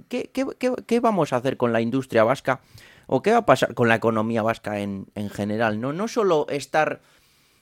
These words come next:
detrás de, de, de, de lo que haga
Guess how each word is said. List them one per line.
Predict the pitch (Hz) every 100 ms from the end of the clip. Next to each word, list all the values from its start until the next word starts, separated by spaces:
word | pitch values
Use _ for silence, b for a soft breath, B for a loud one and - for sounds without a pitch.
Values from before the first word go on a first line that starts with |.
| b
detrás | 135 143 - 160 147 -
de, | 135 135 131
de, | 127 127
de, | 123 123
de | 127
lo | 127 127
que | 139
haga | 135 127 120 76